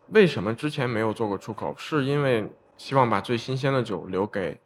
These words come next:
我们本地的 local 的这些居民们，他对我们提出了很高的要求。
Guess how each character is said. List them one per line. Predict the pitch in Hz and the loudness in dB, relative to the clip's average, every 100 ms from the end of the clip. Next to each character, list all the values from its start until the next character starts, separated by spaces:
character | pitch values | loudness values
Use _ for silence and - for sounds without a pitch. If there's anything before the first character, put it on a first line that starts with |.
| _ | _
我 | - 95 | -8 -6
们 | 87 95 | -4 -4
本 | 101 87 | -4 -4
地 | 82 123 | -2 -2
的 | 101 - | 0 -2
local | 110 113 117 123 87 | 2 2 2 0 -4
的 | 85 | -4
这 | - | -12
些 | 98 92 | -10 -10
居 | - | -8
民 | 117 85 | -6 -6
们， | 71 87 - _ - - _ | -6 -8 -8 _ -20 -20 _
他 | - | -2
对 | 117 | 2
我 | 123 | 4
们 | 90 | 2
提 | 98 110 | -2 -2
出 | 139 | -2
了 | |
很 | 135 110 | -2 0
高 | 131 | 2
的 | 143 | 2
要 | 143 180 | 4 4
求。 | 185 - 135 | 2 -2 -4